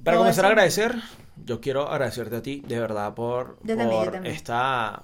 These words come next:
Speaker 1: por esta oportunidad y por permitirnos hacer esto.
Speaker 2: Hacer
Speaker 1: Yo creo que
Speaker 2: esto,
Speaker 1: siempre
Speaker 2: claro.
Speaker 1: lo hemos querido hacer,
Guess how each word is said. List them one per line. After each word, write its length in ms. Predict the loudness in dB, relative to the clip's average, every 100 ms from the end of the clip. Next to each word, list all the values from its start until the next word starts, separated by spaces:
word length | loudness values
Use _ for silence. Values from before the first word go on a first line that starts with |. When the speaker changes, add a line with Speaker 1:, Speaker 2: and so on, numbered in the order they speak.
| -10
Speaker 1:
por 140 | -8
esta 200 | -6 -4
oportunidad 680 | -4 -4 -6 -8 -8 -8 -8
y 60 | -8
por 240 | -10 -10
permitirnos 800 | -6 -6 -6 -8 -8 -6 -6 -8 -10
hacer 260 | -8 -6
esto. 280 | -6 -10 -14 -10
Speaker 2:
Hacer 200 | -4 -2
Speaker 1:
Yo 40 |
creo 140 | 0 -2
que 80 | -4
Speaker 2:
esto, 120 | -4
Speaker 1:
siempre 300 | -2 0 2
Speaker 2:
claro. 60 | 2 2
Speaker 1:
lo 20 |
hemos 220 | -2 -6
querido 260 | -6 -4 -6
hacer, 400 | -4 -4 -4